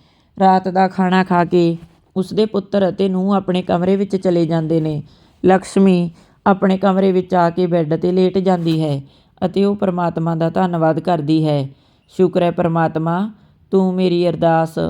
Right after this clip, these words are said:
ਸੁਣ ਲਈ। ਮੇਰਾ ਬੇਟਾ ਮੇਰੀਆਂ ਅੱਖਾਂ ਦੇ ਸਾਹਮਣੇ ਬਿਲਕੁਲ ਸੁਰੱਖਿਅਤ ਹੈ।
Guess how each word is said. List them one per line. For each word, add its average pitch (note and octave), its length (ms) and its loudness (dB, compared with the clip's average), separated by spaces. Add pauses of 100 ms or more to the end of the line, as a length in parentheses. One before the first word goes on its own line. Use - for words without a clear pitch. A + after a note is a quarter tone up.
(320)
ਸੁਣ F#3+ 340 0
ਲਈ। D#3 380 -2 (320)
ਮੇਰਾ F3+ 300 2
ਬੇਟਾ D#3+ 540 -2 (300)
ਮੇਰੀਆਂ F3+ 400 0
ਅੱਖਾਂ F#3 320 -4
ਦੇ F#3 140 0
ਸਾਹਮਣੇ F3 680 -4 (340)
ਬਿਲਕੁਲ F3+ 380 0
ਸੁਰੱਖਿਅਤ G#3 540 -2
ਹੈ। E3 360 0